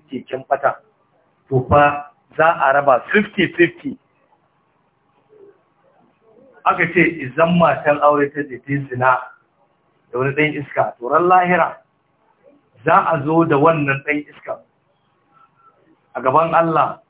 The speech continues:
Ga wannan mijin da aka ce, sai Allah ya ce, "Kaga wannan tsinan nan shi ya zina da matanka. Ga aikin shi da ya yi mai kyau a rayuwarsa, ka ɗibi na ɗiba." Ai wani bawan Allah nan ya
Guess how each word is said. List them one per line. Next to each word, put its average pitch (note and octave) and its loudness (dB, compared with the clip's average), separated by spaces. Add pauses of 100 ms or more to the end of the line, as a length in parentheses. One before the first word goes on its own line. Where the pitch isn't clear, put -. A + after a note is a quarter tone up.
(160)
Ga C3 2
wannan F3+ 2
mijin E3 -4
da C#3+ 2
aka D#3 -6
ce, B2 -20
sai D3+ -10
Allah D#3+ 0
ya C3 -8
ce, C#3+ -10
"Kaga F#3+ 0
wannan G#3 4
tsinan E3 -4
nan D3+ -6
shi D#3 -12
ya E3 -6
zina D3+ -10
da C#3+ -6
matanka. B2+ -4 (480)
Ga C#3+ 2
aikin G#3+ 0
shi D3 -10
da D#3+ 2
ya E3 2
yi E3 -6
mai C#3+ -2
kyau - 0
a C3+ 2
rayuwarsa, D#3 2 (500)
ka F3 -2
ɗibi F#3 4
na A3+ 6
ɗiba." E3+ 2 (1500)
Ai D#3 2
wani E3 2
bawan D#3+ 2
Allah D3 0
nan D3 -2
ya C3+ -4